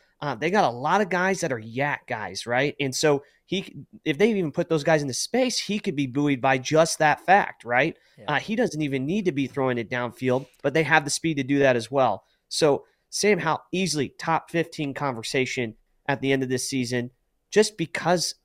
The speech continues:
Speaker 1: the situation is really, really good. It's not like one of the situations with these other, other quarterbacks, these young guys, things like, um, you know,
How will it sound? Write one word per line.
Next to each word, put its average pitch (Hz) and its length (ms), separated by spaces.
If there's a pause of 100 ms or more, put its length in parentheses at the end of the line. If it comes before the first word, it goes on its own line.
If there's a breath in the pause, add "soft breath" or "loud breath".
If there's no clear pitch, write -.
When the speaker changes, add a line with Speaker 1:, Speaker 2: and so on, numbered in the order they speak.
(100)
Speaker 1:
the - 100
situation 139 760
is 107 180
really, 120 440
really 117 300
good. 135 380
It's - 280
not 180 280
like 147 380
one 135 220
of 123 60
the 123 40
situations 131 600
with 120 100
these 117 160
other, 117 360 (380)
other 123 200
quarterbacks, 156 480
these 117 180
young 127 140
guys, 113 380 (100)
things 120 280
like, 113 260 (360)
um, 107 400 (340)
you 123 140
know, 107 260